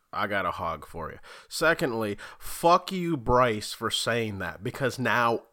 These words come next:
everybody in the fucking community is saying it.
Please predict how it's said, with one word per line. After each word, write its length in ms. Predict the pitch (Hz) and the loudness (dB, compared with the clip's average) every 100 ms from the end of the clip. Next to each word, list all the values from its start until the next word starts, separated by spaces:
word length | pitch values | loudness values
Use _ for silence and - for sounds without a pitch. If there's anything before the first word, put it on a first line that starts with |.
| _ | _
everybody 1300 | - 120 - 147 123 127 - - - - - - 65 | 2 6 6 4 2 0 2 4 2 6 6 6 4
in 120 | 65 | 4
the 140 | 71 69 | 4 4
fucking 480 | - 120 - 131 127 | 4 0 0 -4 -4
community 680 | 139 127 135 131 120 117 | -4 -4 -2 -2 -2 -4
is 140 | 113 110 | -6 -4
saying 400 | 123 107 101 90 | -4 -4 -4 -8
it. 160 | 82 | -14